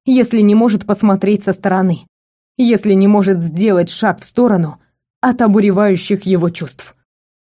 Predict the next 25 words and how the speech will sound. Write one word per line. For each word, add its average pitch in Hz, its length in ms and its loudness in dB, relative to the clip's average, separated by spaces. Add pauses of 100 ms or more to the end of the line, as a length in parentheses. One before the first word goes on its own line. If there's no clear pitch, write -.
(360)
Есть 254 380 0
вещи 220 400 -2
куда 214 260 0
серьезнее 208 720 2
и - 20 0
важнее, 190 560 0
чем 220 280 0
я 208 200 2
сама, 180 440 -2 (480)
чем 226 340 2
Ник 240 220 2
с - 100 -8
его 220 240 2
ревностью, 202 680 0 (360)
чем 196 340 2
Грегори 220 540 2
с - 160 -6
его 185 240 0
проблемами. 165 640 -4 (580)
Важны 214 480 2
не 202 180 4
все 254 440 0
эти 208 140 -4
личные 214 480 0
бурления. 208 680 0